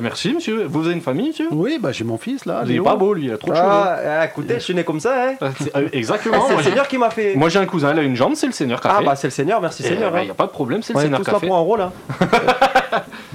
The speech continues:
Speaker 1: Bon, et bah,
Speaker 2: Et,
Speaker 1: et bah,
Speaker 2: et je peux
Speaker 1: écoutez,
Speaker 2: juste, euh, je
Speaker 1: oui.
Speaker 2: peux...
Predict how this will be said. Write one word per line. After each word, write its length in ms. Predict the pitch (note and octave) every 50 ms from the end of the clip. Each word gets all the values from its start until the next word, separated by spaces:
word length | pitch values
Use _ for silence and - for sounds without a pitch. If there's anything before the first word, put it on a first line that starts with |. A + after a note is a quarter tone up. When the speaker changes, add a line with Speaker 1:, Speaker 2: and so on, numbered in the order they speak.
| - - - - - - - - - - G3 G3+ D#3 -
Speaker 1:
Bon, 380 | C3 A#2+ C3 C3 C3+ - A3+ G3+
et 100 | C#3 B2+
bah, 140 | A#2+ B2+ B2+
Speaker 2:
Et, 220 | B2+ B2+ A#2+ A#2
Speaker 1:
et 40 | A#2
bah, 140 | A2 A2+ -
Speaker 2:
et 60 | A#2+
je 100 | - A#2
peux 100 | A2+ -
Speaker 1:
écoutez, 140 | F3+ A3+ G3+
Speaker 2:
juste, 180 | G3+ - -
euh, 280 | F3+ E3+ D#3+ D#3 D3+ D3+
je 40 | C#3
Speaker 1:
oui. 240 | C3 E3 B3+ E4 F4+
Speaker 2:
peux... 80 | E4